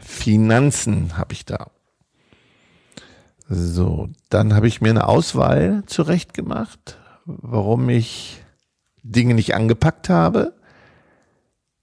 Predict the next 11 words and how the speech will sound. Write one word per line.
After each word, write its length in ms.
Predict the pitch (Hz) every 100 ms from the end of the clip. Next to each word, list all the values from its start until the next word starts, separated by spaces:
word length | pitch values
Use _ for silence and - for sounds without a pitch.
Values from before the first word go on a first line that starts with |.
| _ _ _ _ _ _
Erstens, 760 | 104 107 - - - - - -
keine 420 | - 147 202 202
Priorität, 1400 | - - 135 127 101 98 - - 95 110 - - - - _ _ _ _
in 140 | 107 98
Klammern, 480 | - 117 127 135 - _ -
zu 280 | - 117
wenig 340 | 101 101 95 -
Schmerz, 680 | - 101 - - - - -
Klammer 340 | - 151 160
zu. 320 | - 220 330 - _ _ _ _ _ _ _ _ _ _ _ - -
Dann, 360 | - 107 120